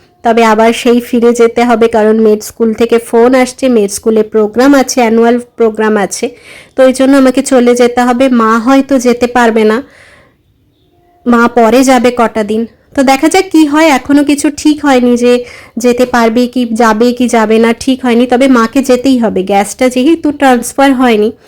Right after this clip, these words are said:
মাকে একবার যেতেই হবে। আর এই যে দেখতে পাচ্ছ, একটা কিছু এসছে, অর্ডার দিয়েছিলাম, সেটা আজকে ইনস্টল করতে আসবে।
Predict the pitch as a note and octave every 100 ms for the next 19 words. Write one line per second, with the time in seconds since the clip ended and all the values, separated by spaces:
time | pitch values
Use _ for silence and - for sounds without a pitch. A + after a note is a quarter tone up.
0 | _ - - B3+ B3 B3+ A#3+ B3+ A#3 A3
1 | A#3 A3 G#3 G#3+ A3 B3 A#3+ B3 A#3+ A#3+
2 | C#4+ D#4+ - D4+ A#3 B3 B3 B3+ - C#4
3 | - A3+ A#3 - - C4 A3+ A3 A#3+ A#3+
4 | C4 B3+ - C4 A#3+ B3 _ - - -
5 | _ - C4+ C4+ A#3+ A#3+ - C#4 B3+ B3
6 | - B3 B3+ B3+ B3+ - C4 A#3+ A#3+ -
7 | B3+